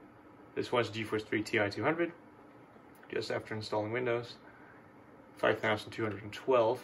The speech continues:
so that's definitely a lot better. This was the M X four sixty, forty-six seventy-seven. And this was the Radeon ninety-seven hundred Pro, seven thousand and seven three D Marks, so yeah.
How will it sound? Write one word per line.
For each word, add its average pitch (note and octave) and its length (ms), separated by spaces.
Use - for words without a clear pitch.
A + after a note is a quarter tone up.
so - 160
that's G#2+ 280
definitely - 320
a - 80
lot G2+ 260
better. A#2+ 240
This - 140
was B2 180
the B2 140
M A#2+ 120
X A2 140
four A#2 160
sixty, - 400
forty-six A2 480
seventy-seven. G2+ 840
And C3 100
this D3 140
was B2+ 180
the A#2+ 120
Radeon A2+ 300
ninety-seven G#2+ 360
hundred F#2+ 260
Pro, C3 300
seven B2+ 320
thousand A2+ 340
and G2+ 100
seven - 340
three - 140
D - 100
Marks, - 360
so - 300
yeah. - 140